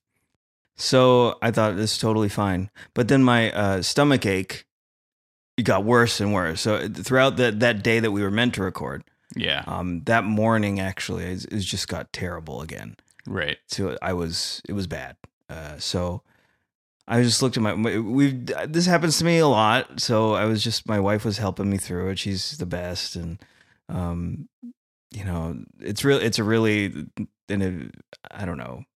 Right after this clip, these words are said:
Speaker 1: a pathetic scene, I'll say,
Speaker 2: Mm-hmm.
Speaker 1: for me. I'm really in pain. And then I look at her and I'm like, "I feel like this time I should call a doctor."
Speaker 2: Yeah.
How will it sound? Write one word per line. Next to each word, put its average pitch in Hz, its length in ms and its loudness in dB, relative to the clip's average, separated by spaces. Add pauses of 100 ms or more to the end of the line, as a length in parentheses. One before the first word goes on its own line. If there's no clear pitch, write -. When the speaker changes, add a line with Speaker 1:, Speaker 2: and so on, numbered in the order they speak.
(140)
Speaker 1:
a 104 80 -4
pathetic 117 480 2
scene, 85 320 0
I'll 87 160 -4
say, 85 320 -8 (180)
Speaker 2:
Mm-hmm. 98 400 -2
Speaker 1:
for 95 220 -2
me. 95 200 0
I'm 95 160 0
really 101 240 2
in 95 140 -2
pain. 95 320 -4 (320)
And 113 140 4
then 120 100 6
I 117 80 6
look 117 240 4
at 113 60 4
her 107 100 4
and 101 80 4
I'm 101 140 2
like, 95 420 -2
"I 113 80 -6
feel 185 160 -2
like 208 140 -2
this 139 160 -2
time 127 180 -2
I 117 60 0
should 98 160 -4
call 90 180 -2
a 87 40 -6
doctor." - 440 -10 (360)
Speaker 2:
Yeah. 92 320 -6